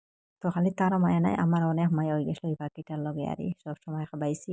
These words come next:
আর দেখছি কি সুন্দর দাঁড়ো যাবার পরে আ করবো খাবার লাগিয়া। তো এখানে দেখো আজকে আমরা বাড়ির পানির অবস্থা আরে। তো কালকে যতক্ষণ পানি আসলো, আজকে তো অনেক কমে গেছে পানি দেখা যায়, এক হাতের মতন পানি কমছে। তো গতকালকে তো এই যে আমার বাড়ির গাডওয়াল যেটা,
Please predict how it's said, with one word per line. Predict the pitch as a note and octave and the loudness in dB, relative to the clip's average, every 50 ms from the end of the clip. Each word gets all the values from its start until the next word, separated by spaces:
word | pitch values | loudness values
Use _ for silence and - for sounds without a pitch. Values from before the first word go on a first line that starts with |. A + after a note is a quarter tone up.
| F3+ | -2
আর | E3 D#3 | -2 -2
দেখছি | D3 D3+ D3+ D3+ - _ - E3 | -2 -4 -6 -6 -8 _ -14 -10
কি | - - F#3 | -4 -4 -4
সুন্দর | F3+ - E3+ E3 D#3+ E3 D#3+ | -2 -2 -2 0 0 0 0
দাঁড়ো | D#3 D3+ D3+ D#3 D3+ | 0 0 0 0 0
যাবার | F3 D#3 D3+ D3+ E3+ | 0 0 0 0 -2
পরে | D#3+ E3+ F3 - | -2 -2 -2 0
আ | - D#3+ D3+ | 0 -2 -4
করবো | D#3 - D#3 D#3 E3+ D#3 | -4 -4 -8 -6 -4 -6
খাবার | D#3 - D3+ D#3 D3+ D3+ | -6 -6 -6 -6 -4 -4
লাগিয়া। | D3 D3+ D#3+ E3 E3 - - G3+ - _ _ _ _ _ _ _ _ _ _ _ _ _ _ _ _ - | -4 -4 -6 -6 -8 -10 -12 -14 -16 _ _ _ _ _ _ _ _ _ _ _ _ _ _ _ _ 0
তো | F3+ | 0
এখানে | E3+ E3+ - F#3+ F#3+ F3 | 0 2 2 0 0 2
দেখো | F3 F3+ F3 F#3 F3+ | 2 2 2 0 0
আজকে | - - E3+ - - - F#3 | 0 0 -2 -2 -4 -4 -2
আমরা | F3 D#3+ E3 E3 E3 | 0 0 0 0 -2
বাড়ির | D#3 E3 D#3 D#3 D#3 - | -2 0 -2 -2 -2 -4
পানির | - D#3+ D3+ D3+ D#3 D#3+ | -4 -6 -4 -4 -2 -2
অবস্থা | D3+ D#3 D#3 D#3 - _ - D#3+ | -4 -4 -6 -10 -12 _ -8 -6
আরে। | D3+ D#3 D3+ D3+ | -4 -4 -4 -6
তো | - E3 D#3+ | -6 -8 -8
কালকে | - D#3+ D#3 D#3 - E3+ | -6 -4 -6 -4 -4 -6
যতক্ষণ | E3+ - E3+ - E3 E3 E3 D#3+ | -6 -6 -6 -4 -2 -2 0 0
পানি | E3 D#3+ E3 E3+ E3+ | 0 0 0 0 0
আসলো, | D#3+ F3 - F#3+ F#3 | -2 -4 -4 -2 0
আজকে | E3 D#3+ E3+ - - - D3+ | 0 0 0 -4 -8 -12 -10
তো | - E3 D#3 D3 - | -8 -6 -6 -4 -2
অনেক | E3 E3 E3 E3+ F3+ | -2 -2 0 0 -2
কমে | - _ - D3+ D3 D3+ | -4 _ -8 -6 -4 -4
গেছে | D3 D3+ - _ E3 | -4 -6 -8 _ -10
পানি | D#3+ D3+ D3+ D3 D3+ | -8 -6 -6 -4 -4
দেখা | E3 E3+ E3 - - | -4 -4 -4 -4 -4
যায়, | E3+ E3 - - | -6 -6 -6 -4
এক | E3+ E3+ E3+ | -4 -4 -2
হাতের | E3 E3 E3 E3+ - - F3 E3+ | 0 0 0 -2 -2 -4 -4 -2
মতন | D#3 D#3 - - D3 D#3 | -2 -4 -4 -6 -6 -6
পানি | D3+ - D3+ D#3+ | -4 -4 -4 -4
কমছে। | E3+ - - - - - - - G#3 G#3 _ _ _ _ _ _ _ _ _ _ _ _ _ _ _ _ _ _ _ _ | -4 -4 -6 -8 -8 -10 -12 -14 -14 -14 _ _ _ _ _ _ _ _ _ _ _ _ _ _ _ _ _ _ _ _
তো | - G3 F3+ | 0 0 2
গতকালকে | F3+ F3+ F3+ G#3+ G#3+ G#3 G#3+ G3+ G3 G3 G#3 | 2 0 0 0 4 6 6 6 6 4 0
তো | G#3 - G3+ F#3+ F#3+ F#3 F#3 F#3 F#3 - | 0 2 0 2 4 4 6 4 4 2
এই | - F#3 F3+ F3 F3 | 2 2 2 2 2
যে | F3 F#3 F3+ | 2 2 4
আমার | F3 E3+ E3+ E3+ E3 | 4 4 2 0 0
বাড়ির | F3 - E3 E3 E3+ F3 | -2 -2 0 0 0 0
গাডওয়াল | - E3+ D#3+ E3 F3 F3+ F#3 | 0 -2 -2 0 2 2 2
যেটা, | F#3 F#3 D#3+ - E3 | 2 0 -2 -4 -4